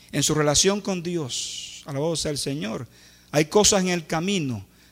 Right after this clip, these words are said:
a la promesa que Dios le ha dado que usted se va a encontrar y que van a tratar de impedir que usted reciba la bendición y la promesa de Dios. Eso yo lo llamo hoy día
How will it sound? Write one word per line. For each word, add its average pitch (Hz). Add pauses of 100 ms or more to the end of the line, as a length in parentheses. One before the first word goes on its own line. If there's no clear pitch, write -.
a 135
la 143
promesa 170
que 156
Dios 156
le 147
ha 156
dado 185 (320)
que 139
usted 175
se 175
va 170
a -
encontrar 151 (360)
y 135
que 151
van 170
a 202
tratar 185
de 185
impedir 175
que 175
usted 156
reciba 151 (360)
la 143
bendición 170 (260)
y -
la 143
promesa 151
de 143
Dios. 139 (480)
Eso 190
yo 175
lo 180
llamo 180
hoy 175
día 147